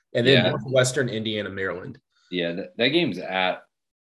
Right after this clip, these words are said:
Speaker 2: Penn State though, so I think
Speaker 1: Yeah.
Speaker 2: it'd be a little tough. I'm assuming it'll be a whiteout like it usually is.
Speaker 1: It's a twelve P M. It's the big noon kickoff. I mean, it
Speaker 2: Yeah.
Speaker 1: still kill, it still could be a whiteout, but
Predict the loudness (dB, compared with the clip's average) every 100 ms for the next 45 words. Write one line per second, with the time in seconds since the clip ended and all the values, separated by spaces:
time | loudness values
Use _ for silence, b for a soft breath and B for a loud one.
0 | _ -10 -10 -4 -2 -2 -2 -2 0 -2
1 | 0 0 0 0 -2 -2 -2 -2 -2 -4
2 | -4 -6 -4 -2 0 0 0 -2 0 2
3 | 0 0 0 0 0 0 2 2 2 -2
4 | -8 -12 -10 -8 -8 -8 -10 -8 -10 -12
5 | -6 -2 4 4 4 4 4 2 -6 -4
6 | -4 -4 0 0 0 -2 -4 -6 -4 -6
7 | -8 -6 0 2 2 0 -4 4 4 6
8 | 4 2 -2 -4 -2 0 0 -2 -4 -6
9 | -4 -4 -4 -6 -6 -8 -8 -10 -10 -10